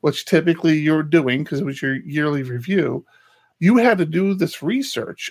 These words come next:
on, you know, what the market value was for your position, uh, you know, how, how many years you'd been doing it, and justify your, your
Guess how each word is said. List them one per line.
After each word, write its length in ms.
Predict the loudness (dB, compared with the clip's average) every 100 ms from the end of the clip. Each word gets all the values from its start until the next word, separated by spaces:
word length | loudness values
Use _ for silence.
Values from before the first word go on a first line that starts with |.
| 0
on, 480 | 2 4 2 -2 -8 _ _ _ _ _
you 100 | -2
know, 80 | 2
what 200 | 2 2
the 100 | 0
market 360 | 2 2 2 0
value 380 | 2 2 2 0
was 340 | 4 4 4
for 140 | -2
your 140 | -6 -6
position, 880 | -6 -6 -2 -2 -2 -4 -4 -6 -10 _ _ _ _ 2
uh, 300 | 4 4 2 -6 _
you 80 | 0
know, 560 | 0 -4 _ _ -12 -8
how, 300 | 2 2 2
how 160 | -2 2
many 140 | 2
years 320 | 2 2 2
you'd 160 | 0 -2
been 200 | 0 0
doing 300 | 2 2 2
it, 200 | 0 -2
and 380 | -4 -6 -6 -12 -8
justify 720 | -2 0 0 -2 2 2 2
your, 540 | 0 0 0 0 -2 -8
your 600 | -12 -8 -6 -6 -10 -12